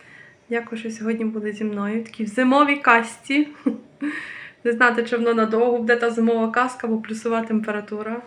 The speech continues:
Ну, але зараз дуже гарно. Добре. Всім спокійного вечора, мирного, тихого, доброго. Друзі, не забувайте, будь ласка,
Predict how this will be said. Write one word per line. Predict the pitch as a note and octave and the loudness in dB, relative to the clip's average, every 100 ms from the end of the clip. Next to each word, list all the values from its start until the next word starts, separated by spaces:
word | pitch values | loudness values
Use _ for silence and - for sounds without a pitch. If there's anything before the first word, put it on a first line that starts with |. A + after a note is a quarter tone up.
| - | -6
Ну, | D#4 | 0
але | A4+ F4 C#4+ E4+ - - _ - | 2 2 2 -2 -4 -18 _ -4
зараз | C4 D#4 C#4 G#3 | -2 0 -2 -2
дуже | A#3 A3+ | -4 -4
гарно. | F#3 F3+ F#3 F#3+ G3 - _ A#3 - - - - - _ _ _ _ _ _ _ _ - - - - - A3+ | -10 -10 -8 -8 -8 -12 _ -16 -16 -20 -20 -20 -20 _ _ _ _ _ _ _ _ -18 -16 -14 -16 -10 -2
Добре. | G#3 G3+ - - - - - - - _ _ _ _ _ _ _ _ _ _ | -2 -2 -8 -16 -20 -20 -20 -20 -20 _ _ _ _ _ _ _ _ _ _
Всім | _ G#3 G3 | _ -10 -10
спокійного | - G3 G3 F#3 F#3 | -12 -12 -10 -8 -10
вечора, | F#3 G#3+ A3 A3 G3+ - _ G3 | -10 -10 -12 -14 -16 -20 _ -14
мирного, | F#3+ F#3+ F3+ F3+ | -12 -8 -8 -8
тихого, | F#3 F#3 F3+ F3 | -10 -12 -16 -14
доброго. | F#3 G#3+ A#3 - F#3 G3+ _ - - _ _ | -8 -8 -8 -12 -16 -18 _ -20 -20 _ _
Друзі, | A3 A3 G#3+ A3 | 0 0 0 -6
не | G#3+ A3+ | -4 0
забувайте, | A#3 A#3 A3+ A#3+ C#4 C#4 C#4+ | 0 0 2 2 0 -4 -8
будь | B3+ A#3+ A#3 | -6 -6 0
ласка, | A3+ A#3+ C4 - C#4+ A3+ | 2 2 0 -6 -8 -8